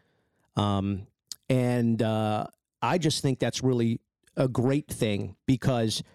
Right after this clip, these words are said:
you sit down and you can always hear something new from somebody else. You can always learn something from somebody else. I mean, the value in talking to other special needs parents is really unbelievable. And I, w-, you know, I think that's the one thing that we always talk about.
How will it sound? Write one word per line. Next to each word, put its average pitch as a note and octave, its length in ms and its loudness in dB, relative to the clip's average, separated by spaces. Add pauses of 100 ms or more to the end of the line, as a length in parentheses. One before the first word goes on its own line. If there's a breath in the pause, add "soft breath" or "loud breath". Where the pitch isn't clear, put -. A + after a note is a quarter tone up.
(160 soft breath)
you A#2 120 2
sit - 280 -4
down C#3 260 0
and A#2 100 0
you A#2 60 2
can - 220 -2
always C#3 400 2
hear C3+ 180 0
something A#2+ 460 -2
new A#2+ 320 2
from A2 180 -2
somebody A2+ 400 0
else. G#2+ 160 0
You - 60 -8
can - 80 0
always D#3+ 200 0
learn C#3 340 0
something F2+ 400 -4
from G#2 160 -2
somebody G2+ 340 0
else. - 180 -2
I G#2 40 -2
mean, A2 100 0
the G#2 60 0
value A#2+ 580 2 (340 soft breath)
in B2+ 140 2
talking D3 600 -2
to - 100 -2
other B2+ 160 0
special A#2+ 340 -2
needs A#2 200 -2
parents C#3 500 -2 (560 soft breath)
is B2+ 220 2
really C3 300 2
unbelievable. G#2 760 -2 (120)
And A#2+ 120 2
I, A#2+ 40 2
w-, C#3 300 2
you C3 120 2
know, A#2 140 0
I B2+ 80 0
think - 140 -4
that's C#3 180 -2
the C3+ 60 0
one C3+ 180 0
thing C3+ 140 0
that A#2+ 80 0
we C3 140 2
always A#2+ 240 0
talk C#3 220 -2
about. A#2 200 0